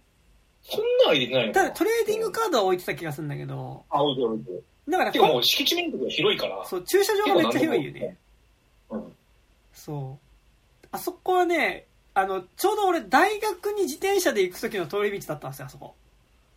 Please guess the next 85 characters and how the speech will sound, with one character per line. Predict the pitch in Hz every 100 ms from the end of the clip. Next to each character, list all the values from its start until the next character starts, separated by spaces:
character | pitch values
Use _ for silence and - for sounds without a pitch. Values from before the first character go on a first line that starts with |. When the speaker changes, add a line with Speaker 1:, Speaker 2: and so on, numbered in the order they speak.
| _
Speaker 1:
あ | - 254 262 262 269 254 254 254 240 208
ー、 |
な | 127
る | 131
ほ | 139
ど | 143
ね。 | 254
Speaker 2:
よ | 320
く | 226
使 | - -
っ | 196
て | - 190
て、 | 180 - 76 - -
で、 | 269
今 | 370
も | 240
な | 202 202
ん |
か | 170 156
た | 185
ま | 202
に | 202
あ | 190
っ |
ち | -
方 | 220
面 | 196 160
自 |
転 | 151 165
車 |
で | 175
行 | 175
く |
時 | 185 156 147 -
と | 147
か、 | 143
た | 139 185
だ | 156
あ |
の、 | 156
下 | 311 381
高 | 440 440
井 | 415
戸 | 415
シ | 440
ネ | 381
マ | 226
に | 175
行 | 170
く |
時 | 226 196 170
に | 151
寄 | 156
る | 175
ん |
だ | 151
け | 135
ど、 | 147
あ |
そ | 147
こ | 139 170
は。 | - - _ _ _ _ _ _ _ -
Speaker 1:
あ、 | 131 - -
本 | 127
当 | 123
だ。 | 123 -
今、 | 127 117 117
地 | - 123
図 | 113
見 | 110
て |
る | 92
け | 92
ど、 | 90 - _ _ _ _ _ - -
ち |
ょ | 131
う | 117
ど、 | 113 113 147 - - _ _ _ _
Speaker 2:
そ | _ -
う。 | -
Speaker 1:
そ | 135
こ | 123
ら |
辺 | 104
だ。 | 95 87